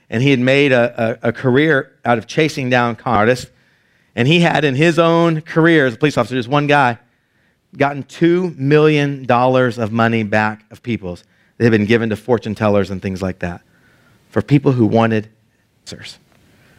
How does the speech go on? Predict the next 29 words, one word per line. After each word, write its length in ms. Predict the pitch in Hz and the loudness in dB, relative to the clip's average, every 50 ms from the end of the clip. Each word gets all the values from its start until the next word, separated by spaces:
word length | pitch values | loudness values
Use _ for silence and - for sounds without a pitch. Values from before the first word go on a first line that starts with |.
| _ _ _ _ _ _ | _ _ _ _ _ _
So 160 | - - 180 | 0 2 2
we 140 | 202 285 311 | 4 4 4
want 280 | 311 330 330 311 294 285 | 4 4 4 4 4 2
'em. 220 | 277 269 254 - _ _ _ _ _ _ _ _ _ _ _ _ _ _ _ _ - | 2 0 -2 -6 _ _ _ _ _ _ _ _ _ _ _ _ _ _ _ _ 2
We 100 | 180 240 | 4 4
wanna 220 | 277 302 302 302 294 | 6 6 4 4 4
know 340 | 294 294 294 294 294 294 | 4 4 6 6 4 4
what 140 | 277 269 269 | 4 4 4
our 100 | 269 262 | 4 4
future 300 | - - 254 269 - 269 | 4 4 4 4 4 4
holds. 180 | 269 269 196 185 | 4 2 2 2
We 100 | 247 277 | 2 2
wanna 220 | 269 277 269 269 | 4 4 4 4
know 300 | 269 269 269 269 262 220 - - - 220 190 160 | 4 4 4 4 2 2 -2 -6 -12 -12 -10 -4
what, 260 | 185 208 240 220 175 - _ _ - | 0 0 0 0 -2 -6 _ _ 2
who 100 | 247 277 | 2 4
we're 80 | 277 | 4
gonna 160 | 262 262 262 | 4 2 2
marry. 380 | 247 240 262 269 277 269 262 254 | 2 2 2 4 4 4 2 2
We 120 | 233 262 | 2 2
wanna 200 | 269 277 269 262 | 4 4 4 4
know 160 | 247 262 262 247 | 4 4 2 2
some 120 | - 240 | 2 2
of 60 | 233 | 0
these 140 | 226 226 180 | 0 0 2
deep 160 | - 233 220 | 0 0 2
questions. 280 | - 233 226 185 226 185 | 2 2 2 2 0 0
We 280 | 175 190 247 277 285 | 2 4 4 4 4
want 360 | 262 240 233 254 254 247 262 | 4 4 4 4 4 4 2